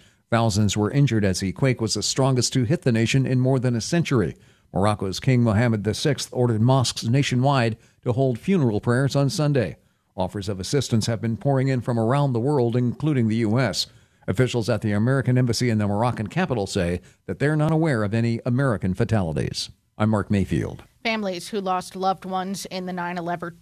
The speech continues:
Speaker 2: nine eleven terror attacks will be gathering at the World Trade Center Memorial in Manhattan for the twenty-second anniversary of the attacks today.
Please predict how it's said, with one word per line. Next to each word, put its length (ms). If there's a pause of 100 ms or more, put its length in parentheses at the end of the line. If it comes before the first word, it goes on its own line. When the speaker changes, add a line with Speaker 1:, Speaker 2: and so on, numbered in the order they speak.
Speaker 2:
nine 480
eleven 500
terror 380
attacks 540
will 160
be 180
gathering 600
at 420
the 140
World 260
Trade 320
Center 260
Memorial 540
in 260
Manhattan 640
for 160
the 120
twenty-second 720
anniversary 640
of 80
the 140
attacks 500
today. 400